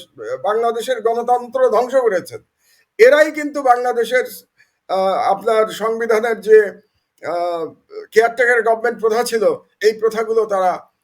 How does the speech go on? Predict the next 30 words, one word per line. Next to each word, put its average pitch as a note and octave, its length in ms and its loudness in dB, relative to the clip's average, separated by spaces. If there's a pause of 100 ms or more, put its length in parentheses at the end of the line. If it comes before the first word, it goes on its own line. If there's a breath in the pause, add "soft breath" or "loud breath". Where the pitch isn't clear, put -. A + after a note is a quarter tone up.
(140)
আহ, - 240 -10 (140)
তারা, F#3 240 4
আহ, F3+ 160 2 (400)
ধ্বংস A3+ 260 0
করেছেন। E3 460 0
এবং E3 140 -8
ধ্বংস G3+ 300 -2
করার A#3+ 420 4
মাধ্যমে B3 680 2 (340)
শেখ G#3 260 -2
হাসিনার G#3+ 360 -6
মতো G#3 220 -6
একটা G3+ 220 -2
দানব, F3+ 560 2 (260)
একটা E3 240 -4
দানবীয় A3 640 2
ফ্যাসিস্ট G#3 360 -8
সরকার F3+ 380 -6 (340)
তারা F3 200 -2 (100)
তৈরি F#3+ 260 -2
করবার G3+ 400 -2 (680)
একটা D3+ 260 -2
প্রেক্ষাপট A#3+ 680 -2 (300)
তারা F#3 220 0
তৈরি E3+ 300 -6
করেছেন। G2+ 420 -16 (360)
কাজেই A#3 300 0
এই B3 260 2
তিনটি C#4+ 500 -2
কাজ C#4 440 0